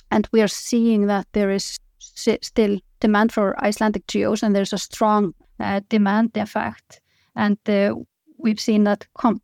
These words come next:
uh, companies and customers are approaching us now immediately following, uh, upa's decision. Yeah, and, and in recent years, the price development of Iceland G Os, uh, has been followed closely by the development Nordic hydro market prices,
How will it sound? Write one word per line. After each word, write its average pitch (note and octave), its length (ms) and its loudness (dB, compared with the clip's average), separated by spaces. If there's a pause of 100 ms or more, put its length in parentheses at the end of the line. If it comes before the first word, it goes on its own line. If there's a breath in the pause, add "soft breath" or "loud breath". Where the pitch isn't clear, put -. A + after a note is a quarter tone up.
(140)
uh, - 100 -6
companies G#3+ 460 0
and G#3+ 120 -2
customers G3+ 520 0
are G3+ 120 0
approaching G3+ 540 -2
us F#3+ 320 -2 (100)
now G3+ 220 0
immediately G#3 640 0
following, G3 560 0 (100)
uh, G3 320 -4
upa's G3 560 -2 (140)
decision. G#3 680 0 (380)
Yeah, G3+ 260 2
and, G#3 260 0
and G3+ 240 0
in G#3+ 220 2
recent G#3 420 -2
years, G#3 320 0
the G#3 80 -2
price G#3 380 0
development G#3 520 -2
of G#3 220 -2
Iceland G#3+ 400 -2
G G#3 180 -2
Os, G3+ 240 -2 (200)
uh, G3 160 0
has G#3 200 0
been G3+ 200 -2
followed G#3 320 0
closely G#3+ 380 -2
by G#3 160 0
the G3+ 100 0
development G#3+ 480 0 (100)
Nordic G#3 480 -2 (140)
hydro A3 480 0
market A3 320 -2
prices, - 480 -2